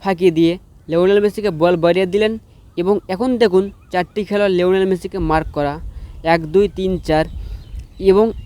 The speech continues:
এরপরও প্রতিপক্ষের খেলোয়াড়কে বোকা বানালেন এবং ডি বক্সের দিকে আবারও লিওনেল মেসি ছুটলেন।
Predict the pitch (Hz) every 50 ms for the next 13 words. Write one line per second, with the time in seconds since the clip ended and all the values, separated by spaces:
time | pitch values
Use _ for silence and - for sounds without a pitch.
0 | - 196 226 247 - - 226 202 196 190 190 - - - - - - - - -
1 | - - - 190 196 165 196 190 190 - - - 214 190 - - 180 185 190 202
2 | 196 - 180 160 156 170 165 175 175 170 180 180 180 180 190 196 214 202 - -
3 | - - - - 185 196 226 247 233 180 190 202 202 208 196 - - 247 202 170
4 | 185 156 165 180 175 - - - - - - - - - - - - 170 185 202
5 | 208 214 202 190 196 202 214 214 214 214 208 196 185 208 208 196 - - - -
6 | - - 175 156 156 170 170 175